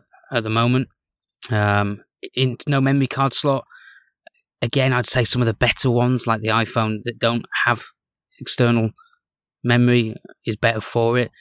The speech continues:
So I can see why they've done some of the things. Um, so whilst it's probably a long list, I, I, I, I think they've either mitigated against it or, or it's done in a different, or not relevant.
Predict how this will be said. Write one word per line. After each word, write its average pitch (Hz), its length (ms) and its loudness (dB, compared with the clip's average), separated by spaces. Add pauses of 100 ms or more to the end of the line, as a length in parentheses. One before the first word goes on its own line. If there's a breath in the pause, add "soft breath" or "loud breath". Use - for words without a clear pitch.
(160 loud breath)
So 151 200 -2
I 190 100 -2
can 190 140 -2
see 202 200 -2
why 180 180 0
they've 139 160 0
done 165 240 0
some 117 160 0
of 107 80 -2
the 104 100 -4
things. - 540 -6 (460 soft breath)
Um, 117 560 2
so 131 180 -2
whilst 139 400 -2
it's - 160 -4 (140)
probably 147 360 0
a 120 60 0
long 151 260 0
list, - 420 -6 (360)
I, 123 100 -2 (160)
I, 123 100 -2 (100)
I, 123 140 2 (180)
I 117 60 0
think 123 280 -2
they've 123 160 -2
either 120 180 -2
mitigated 117 560 -2
against 107 480 -6
it - 200 -12 (340 soft breath)
or, 117 220 4 (120)
or 120 120 0
it's 117 120 -4
done 113 200 2
in 110 80 0
a 107 80 -2
different, 113 340 -4 (220)
or 117 180 -6
not 117 220 0
relevant. 139 440 0